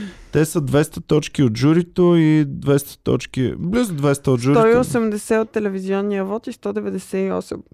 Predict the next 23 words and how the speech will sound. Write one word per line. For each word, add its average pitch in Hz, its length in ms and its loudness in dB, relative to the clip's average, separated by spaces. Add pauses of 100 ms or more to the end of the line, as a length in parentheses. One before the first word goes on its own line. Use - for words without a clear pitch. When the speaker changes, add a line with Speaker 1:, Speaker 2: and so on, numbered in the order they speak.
(280)
Speaker 2:
от 180 160 -16
журито. 175 420 -12 (520)
Speaker 1:
Така, 110 640 2
сега, 135 400 0 (540)
а, 123 220 2
да 117 140 2
погледнем 151 680 4
обаче 139 500 2
към 156 400 2
двата, 135 880 2
двете 131 920 2 (1120)
държави, 123 520 2
които 151 320 -2
ме 147 120 -2
оплашиха, 127 640 -2
че - 180 -6 (220)
някаква 131 360 -6
супер 135 340 0
умряла, 117 460 4 (280)
м, 107 200 -4 (760)
песен 113 320 0
ще - 200 -8
спечели. 113 680 0